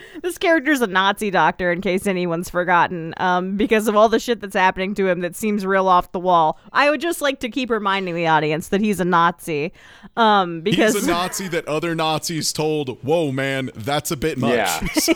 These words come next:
Speaker 1: Yeah.
Speaker 2: like <laughs>
Speaker 1: Like, we don't need these weird, he, we could have just had a different doctor for this if we needed a character to be this guy. We could have just had a,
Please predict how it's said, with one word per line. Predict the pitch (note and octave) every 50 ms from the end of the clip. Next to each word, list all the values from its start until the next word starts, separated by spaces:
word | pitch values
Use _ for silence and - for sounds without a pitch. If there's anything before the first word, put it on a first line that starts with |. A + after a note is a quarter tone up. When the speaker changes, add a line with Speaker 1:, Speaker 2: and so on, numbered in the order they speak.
| A3+ - -
Speaker 1:
Yeah. | A#3+ A3+ G3+ F#3+ F#3+ A#3+ -
Speaker 2:
like | G3+ G3 G#3+ F#3+ - - - D#4+ - D#4 - - F4+ F#4 F#4 - F4 -
<laughs> | - - F#4+ - - - -
Speaker 1:
Like, | G#3+ B3+ B3 A3
we | G#3 B3
don't | B3+ C4 C4+ C4
need | C4+ C4 A#3+
these | A#3+ A#3+ A3+ A3
weird, | G3+ A#3 A#3+ A#3+ A#3 A#3
he, | B3+ A#3 B3
we | - A#3 A3 - - C4+ C4+ F#4+ G#4+
could | A#4 C#5 C#5+
have | C5 A4+
just | G4 -
had | F4+ D#4 C4+
a | A3
different | A3 A#3+ A#3+ - B3+ A3+ F3+
doctor | F3 F3+ F3+ G#3 G#3+ - - D#3+ A#2+ A#2+ D#3 - -
for | G#3+ G#3+
this | F3 F#3 D3+ A#2 D3 - -
if | D#3+ G#3+ G#3+
we | A3+ B3+
needed | B3 B3+ C4+ C#4 C#4 C4
a | A3+ G#3+
character | - B3+ A#3 A#3 A3+ G#3+ A3 A3
to | A3 -
be | F#3 G#3+ A3
this | F#3 F3 G3+ G#3 - -
guy. | - F#3 D#3 C#3+ C#3+ D3 D3+
We | F3 G3
could | - C#4+
have | - D4+
just | A#3+ A3+ A3
had | - A3 G#3
a, | G#3 -